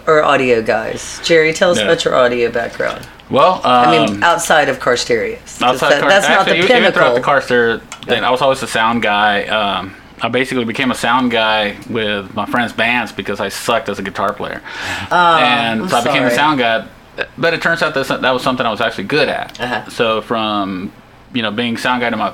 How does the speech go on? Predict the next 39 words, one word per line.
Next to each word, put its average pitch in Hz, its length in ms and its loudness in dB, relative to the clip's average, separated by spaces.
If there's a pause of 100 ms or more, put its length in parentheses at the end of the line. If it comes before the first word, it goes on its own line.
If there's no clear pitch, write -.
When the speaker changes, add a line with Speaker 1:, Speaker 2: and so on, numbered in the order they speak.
Speaker 2:
friends' 117 320 0
bands 120 440 -2
in 104 60 -2
the 98 80 -2
eighties, 113 580 -2 (540)
then 117 160 0
I 120 120 0
ev-, 107 100 -4
eventually 117 640 -2
got 113 140 0
to 123 60 -4
the 101 60 -6
point 113 140 -2
where 107 60 0
I 104 40 -2
was 101 80 -8
doing 110 160 -4
it 107 100 -6
kinda, 110 140 -4
like, 101 80 -4
semi-professionally, 110 1080 -2 (240)
and 117 140 -4
that's 117 140 -2
what - 120 -2
led 107 200 -2
to - 80 -6
my 101 200 -4 (220)
job 104 260 -2
in 101 140 -6
commercial 98 540 -6 (1040)
A 104 160 -4
V. 113 640 -2
Uh, 120 40 -2
I 110 240 0
also 113 220 0
started, 110 220 0
I 101 40 0
also 120 220 -2
always, 101 120 -2